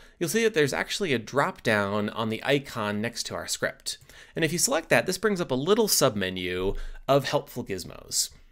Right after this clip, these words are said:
So what we can do is these top gizmos will actually have the name of our script. So for instance, if I were to select this one, and then I were to deselect Ellen, then you can now see that there is a little Ellen in red. And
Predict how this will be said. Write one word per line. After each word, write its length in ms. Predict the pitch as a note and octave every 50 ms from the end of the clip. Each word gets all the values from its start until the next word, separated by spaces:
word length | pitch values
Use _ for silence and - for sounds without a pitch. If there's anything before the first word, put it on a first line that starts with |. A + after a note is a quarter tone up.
| - - - - - -
So 140 | - - F3+
what 100 | G3 -
we 100 | - C#4+
can 180 | - A3+ G#3
do 360 | E3+ D#3 C#3 C3+ C3 C3 C3 C3 - - _ -
is 240 | D3 D3 C#3 B2
these 260 | B2+ D3 C#3+ C#3 - -
top 400 | - - - D4 D#4 - G3+ D#3+
gizmos 400 | D#3 C3+ C3+ B2+ A#2+ A#2 A#2+ B2
will 100 | C3 D#3+
actually 280 | F3 - - D#3+ C#3
have 240 | C3 B2+ A#2+ A2 G2+
the 100 | A#2+ A2+
name 340 | A2+ A#2+ C3 D3+ D#3+ D#3 D#3
of 140 | A2+ G#2+ G2
our 140 | F2+ F#2
script. 360 | - - - - - - _ -
So 140 | - A#2
for 100 | G#2+ C3
instance, 240 | C#3 B2+ C3 C3+ C3+
if 80 | C3+ C3+
I 160 | A#2 A2 A2
were 160 | G2+ G2+ G2+
to 60 | G#2
select 420 | G#2 - - B2 C#3+ F3 - - G2+
this 240 | G#2 G2 - - -
one, 380 | G2+ F2+ F2 F#2+ B2 D3 C#3+ - - - - - - - - - - -
and 140 | - B2 A#2+
then 100 | A#2+ A2+
I 160 | - - A2+
were 240 | A2 G#2 G#2+ G#2 A2
to 260 | G#2+ G#2+ - G#2+ G#2
deselect 840 | G2 - - - F#2+ G2+ F#2 - - A#2+ G#2 G2 G2 G2 - - - -
Ellen, 540 | - - E3 G2+ E2+ F2 F#2+ A#2+ F#3 F#3+ - - _
then 360 | D#3 C3 C#3+ C#3 C3+ C3+ C3+
you 160 | C#3+ - D#3 C#3+
can 160 | - D#3 D#3
now 160 | F3 F#3+ F3
see 180 | - - D3+ C3+
that 140 | B2+ A#2+ -
there 200 | - B2 A#2+ A#2
is 180 | G#2+ A#2 G#2+
a 80 | A2+ G#2
little 480 | G2+ G2+ A#2+ C3 B2+ A#2+ A#2+ B2 A#2+ -
Ellen 400 | - F3 E3+ C3 G#2+ G2+ G2 G#2
in 260 | - - G2 G2 G2+
red. 440 | - B2+ G#2 C#2 B1 - F2+ G#2 G2+ - _ _ _ _ - - - - - - - _ _ _ -
And 640 | A#3 B3+ A3+ - - - - G#3+ - - - -